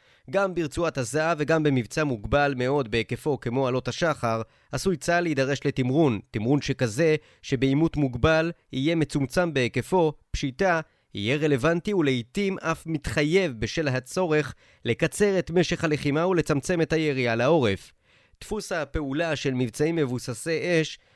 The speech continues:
מביא לא פעם להארכת משך המערכה. החתירה לקיצור משך המערכה היא שהופכת את התמרון הקרקעי לכלי חיוני,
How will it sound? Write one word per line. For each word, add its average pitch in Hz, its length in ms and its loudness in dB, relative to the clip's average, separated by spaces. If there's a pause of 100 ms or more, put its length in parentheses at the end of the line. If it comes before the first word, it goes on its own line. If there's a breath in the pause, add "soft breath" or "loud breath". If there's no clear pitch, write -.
(120)
מביא 127 280 0
לא 175 200 2
פעם 180 260 2
להארכת 160 560 -2
משך 170 400 0
המערכה. 135 680 0 (400 soft breath)
החתירה 185 500 0
לקיצור 175 500 0
משך 165 360 -2
המערכה 143 720 0 (300 soft breath)
היא 202 120 -2
שהופכת 165 600 0
את 147 100 -4
התמרון 147 460 2
הקרקעי 160 720 2 (360 soft breath)
לכלי 147 440 -2
חיוני, 143 560 4